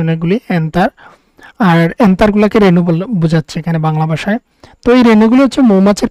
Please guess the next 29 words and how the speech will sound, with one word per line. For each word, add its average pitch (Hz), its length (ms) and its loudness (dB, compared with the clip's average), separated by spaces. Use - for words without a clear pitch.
পায়ের 185 300 4
মধ্যে 185 240 0
লেগে 170 220 0
গেল 175 100 0
বা 180 140 0
তার 180 200 -2
শরীরের 180 420 2
মধ্যে 180 180 0
লেগে 170 240 0
গেল, 170 100 0
যার 208 260 4
ফলে 170 200 2
এখানে 190 260 0
এইভাবে 190 320 0
দেখাচ্ছে 170 320 -4
রেণুগুলি, 165 360 -4
দেখতে 175 360 -2
পাচ্ছ? 175 180 -2
এগুলো 226 200 2
হচ্ছে 277 220 0
মৌমাছির 208 420 2
পায়ের 175 320 2
মধ্যে 180 260 -2
এখানে 175 280 -2
লেগে 170 240 0
রয়েছে। 170 320 -2
আর 175 160 2
মৌমাছি 196 320 0
এই 247 80 4